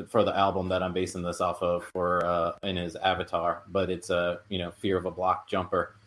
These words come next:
Um, and he's gonna be doing the Wakanda pose with the, with the Pelicans hat on, and, uh, it's gonna be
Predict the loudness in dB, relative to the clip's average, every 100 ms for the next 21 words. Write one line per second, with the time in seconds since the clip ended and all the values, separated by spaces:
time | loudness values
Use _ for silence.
0 | _ _ -2 2 2 0 -4 -6 -6 -4
1 | -4 -8 -10 -12 -10 -8 -6 -6 -6 -6
2 | -4 -2 -4 -2 0 0 0 -4 -8 -8
3 | -8 -6 -8 -12 _ -6 -4 -4 -4 -4
4 | -2 -2 -2 -6 -4 -2 0 0 0 -4
5 | -6 -12 -12 -8 -6 -6 -8 _ _ -10
6 | -8 -10 -8 -6 -4 -6